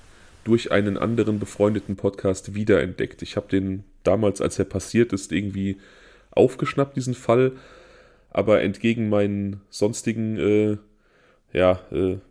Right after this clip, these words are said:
wie soll ich sagen, entgegen dem, was, was mir sonst so passiert, hab ich den komplett nicht behalten. Ich hab ihn einfach komplett vergessen.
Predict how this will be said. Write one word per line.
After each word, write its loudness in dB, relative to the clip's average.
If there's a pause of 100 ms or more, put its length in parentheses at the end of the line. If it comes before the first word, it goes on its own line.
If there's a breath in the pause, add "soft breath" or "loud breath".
(440)
wie -8
soll 0
ich -2
sagen, 2 (180)
entgegen -2
dem, 2
was, 2
was 0
mir 0
sonst 0
so -2
passiert, -2
hab -2
ich -10
den -2 (100)
komplett -2
nicht -6
behalten. 4
Ich -6
hab -4
ihn -4
einfach -4
komplett 0
vergessen. -4